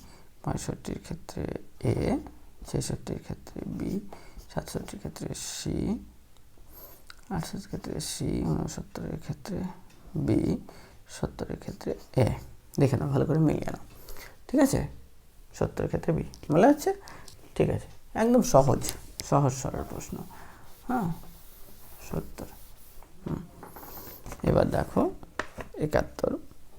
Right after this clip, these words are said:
একাত্তর, বাহাত্তর, তিয়াত্তর, চুয়াত্তর, পঁচাত্তর, ছিয়াত্তর, সাতাত্তর, আটাত্তর, ঊনআশি,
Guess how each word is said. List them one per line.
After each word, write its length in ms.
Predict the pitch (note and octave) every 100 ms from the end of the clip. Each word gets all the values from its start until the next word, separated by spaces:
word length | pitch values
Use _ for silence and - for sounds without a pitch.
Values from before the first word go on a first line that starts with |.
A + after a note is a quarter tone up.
| - - - - - - - - - - - - - - - - - -
একাত্তর, 680 | D3+ - - - - - -
বাহাত্তর, 840 | - - C3+ - - - - - - -
তিয়াত্তর, 720 | - A1+ - - - - - - - -
চুয়াত্তর, 720 | C#2 D2 - - C#3+ F#2+ - -
পঁচাত্তর, 720 | - - - E3 - - - F#3+ - - - - -
ছিয়াত্তর, 540 | B2+ - - - - - - - - - - - -
সাতাত্তর, 640 | - - - - - F3+ A#3+ - - - - -
আটাত্তর, 600 | - - - - - - - - - -
ঊনআশি, 800 | G3 - - - D3+ - D3 E3